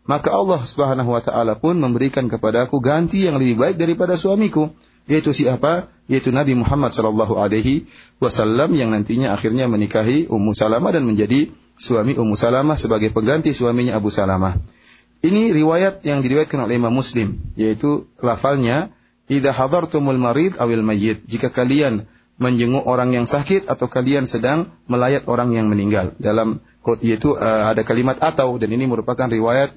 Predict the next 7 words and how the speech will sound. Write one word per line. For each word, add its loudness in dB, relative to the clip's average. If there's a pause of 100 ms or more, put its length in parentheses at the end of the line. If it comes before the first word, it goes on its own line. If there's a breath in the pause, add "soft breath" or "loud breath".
eh, -2
seakan-akan -2
ada 0
keraguan 0
dari 0
sang 0
perawi. 0